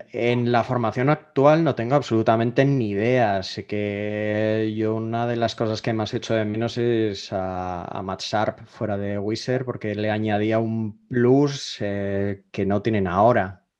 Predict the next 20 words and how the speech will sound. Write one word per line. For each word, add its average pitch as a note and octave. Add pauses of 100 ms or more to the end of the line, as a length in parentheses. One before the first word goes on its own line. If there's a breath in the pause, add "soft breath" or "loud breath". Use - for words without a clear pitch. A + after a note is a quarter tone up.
Creo G2+
que G#2
era, G2
eh, G2+
coloreaba G#2+
todo G#2+
de G#2+
una G#2
manera G#2
distinta G#2
a -
lo A2+
que, F#2+
a F#2
lo F#2
que F#2+
ha F#2
sido G2+
Wizard F#2+
después. G#2+